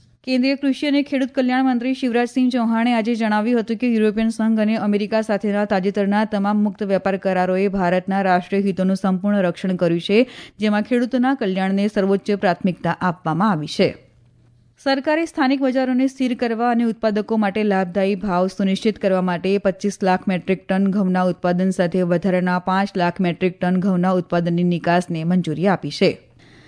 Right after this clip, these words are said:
છત્તીસગઢના આકાશવાણી રાયપુરમાં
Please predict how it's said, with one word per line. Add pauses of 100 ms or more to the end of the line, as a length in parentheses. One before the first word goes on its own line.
(320)
છત્તીસગઢના
આકાશવાણી
રાયપુરમાં